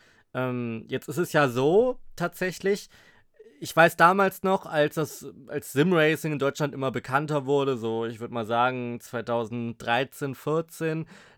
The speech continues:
da war, ähm, Twitch tatsächlich bei vielen deutschen Sim-Racern so ein bisschen das Portal. Dann kam die Funktion bei YouTube, dass, äh, man dort auch Live-Übertragungen machen konnte. Und dann hatte ich das Gefühl, so gut wie alle, ähm, Sim-Racing-Akteure sind dann gewechselt.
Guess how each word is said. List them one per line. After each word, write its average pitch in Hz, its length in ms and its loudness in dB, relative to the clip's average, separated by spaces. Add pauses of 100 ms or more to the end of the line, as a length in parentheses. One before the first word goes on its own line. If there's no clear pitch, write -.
(120)
da 135 220 6
war, 151 460 4
ähm, 135 800 -4 (180)
Twitch - 260 0
tatsächlich 190 460 0
bei 143 160 4
vielen 202 320 0
deutschen 139 380 0
Sim-Racern 143 580 0
so 143 60 0
ein 135 80 -6
bisschen 143 240 -6
das 131 160 -6
Portal. 143 480 0 (280)
Dann 185 300 4
kam 180 320 0
die 175 80 -4
Funktion 170 460 -4
bei 156 80 4
YouTube, 165 580 -2
dass, 143 320 0
äh, 147 140 -4
man 139 180 -4
dort 139 220 0
auch 147 200 0
Live-Übertragungen 160 920 -4
machen 160 320 -6
konnte. 170 260 -4
Und 170 60 -6
dann 147 120 -2
hatte 147 140 -4
ich - 60 -20
das 165 180 -6
Gefühl, 165 320 0 (300)
so 143 100 -6
gut 151 220 0
wie 175 80 2
alle, 180 720 6
ähm, 160 280 -2
Sim-Racing-Akteure 165 1120 0
sind 139 160 -6
dann 160 140 2
gewechselt. 127 560 -2